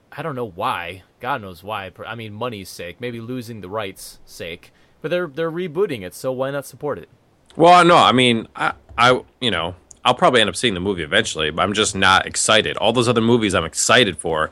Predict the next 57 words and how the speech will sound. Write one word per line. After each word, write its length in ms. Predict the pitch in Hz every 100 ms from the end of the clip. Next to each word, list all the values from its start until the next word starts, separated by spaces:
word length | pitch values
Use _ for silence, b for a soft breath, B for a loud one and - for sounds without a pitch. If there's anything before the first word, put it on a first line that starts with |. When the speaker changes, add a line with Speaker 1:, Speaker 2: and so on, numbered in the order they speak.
| -
Speaker 1:
Mm. 180 | 107 95
Speaker 2:
This 180 | 123 143
one 80 |
I'm 100 | 98
not 120 | 92 78
excited 400 | - 104 80 -
for. 240 | - - _
But 160 | 95
I'll, 140 | 101 110
I'll 140 | 131
still 220 | - 180
watch 280 | 95 98 -
it 60 | 76
at 80 | -
some 280 | - 92
point 300 | - 73 78
for, 100 | -
like, 160 | 85 85
a 40 | 76
dollar 400 | 85 82 90 78
on 120 | 78
a 40 |
D 160 | 78 85
V 140 | 78
D 200 | 78 92
or 80 | 78
something. 380 | - 80 82 80
But 140 | 82
Speaker 1:
That's 280 | 156 - -
true. 240 | 123 104 107
Speaker 2:
the, 140 | 151
Speaker 1:
I'm 180 | 123 104
Speaker 2:
the 100 | 147
thing 160 | 202 233
with 100 | 233
Fantastic 360 | 185 165 147 -
Four 180 | 131 123
is 100 | 131
it's 140 | 120
all 200 | 165 165
about 200 | 160 147
the 100 | 107
villain. 360 | 92 101 80 - _ - _ _
Speaker 1:
Yeah. 180 | 120 104 _ _ _ _ _
Speaker 2:
If 140 | 107
you 100 | 147
have 80 | 190
an 60 | 170
awesome 360 | 151 147 135
villain, 340 | 131 113 92 90
it 80 | 123
will 100 | 131
make 220 | 127 120
it 80 | 110
more 160 | 98 92
fun. 400 | - 82 80 92 _ _ _ 110
And 540 | 113 110 110 107